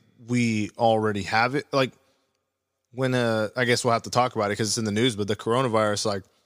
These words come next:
an Angels game got canceled today, and my first thought was, like, "Oh, shit, Corona." But it was, it was rain, so, but, I mean, thinking about all this shit that they're shutting down, like, they're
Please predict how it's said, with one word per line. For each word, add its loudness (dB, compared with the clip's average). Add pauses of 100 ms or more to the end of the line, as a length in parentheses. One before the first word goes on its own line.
(460)
an 0
Angels 2
game 2
got 4
canceled -2
today, 0
and -4
my -2
first -4
thought 0
was, -4
like, -8
"Oh, -2
shit, -4
Corona." -8 (380)
But 0
it 2
was, 0 (360)
it -4
was 0
rain, 0
so, -2
but, 0
I 2
mean, -4 (880)
thinking 0
about 2
all 2
this -2
shit -2
that -2
they're 0
shutting -4
down, -4
like, -6
they're 2